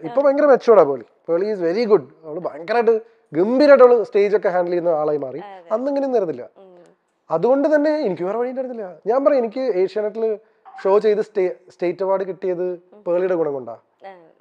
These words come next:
Speaker 1: കാരണം ഒരാൾ നമ്മളെക്കാൾ മോശമായിട്ടുള്ള ഒരാൾ വരുമ്പോ നമ്മള് തന്നെ നന്നാവുമല്ലോ.
Speaker 2: <laughs> പേളി ചേച്ചി.
Speaker 1: ആ, അവള് കേട്ടാലും കുഴപ്പമില്ല, അവൾക്കറിയാം.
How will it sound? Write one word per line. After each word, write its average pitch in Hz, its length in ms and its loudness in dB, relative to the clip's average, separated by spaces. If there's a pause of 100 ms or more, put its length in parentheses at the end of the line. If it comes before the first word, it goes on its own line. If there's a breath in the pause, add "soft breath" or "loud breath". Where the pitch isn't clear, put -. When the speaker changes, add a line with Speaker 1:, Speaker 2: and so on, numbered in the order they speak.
(160)
Speaker 1:
കാരണം 180 200 0
ഒരാൾ 214 300 4
നമ്മളെക്കാൾ 226 340 2
മോശമായിട്ടുള്ള 240 480 2
ഒരാൾ 233 140 4
വരുമ്പോ 226 200 2
നമ്മള് 226 180 0
തന്നെ 214 140 0
നന്നാവുമല്ലോ. 202 520 2
Speaker 2:
<laughs> 294 760 -6 (100)
പേളി 185 180 -14
ചേച്ചി. 247 540 -12
Speaker 1:
ആ, - 20 -2
അവള് 190 240 -2
കേട്ടാലും 247 260 0
കുഴപ്പമില്ല, 220 260 4
അവൾക്കറിയാം. 202 680 -2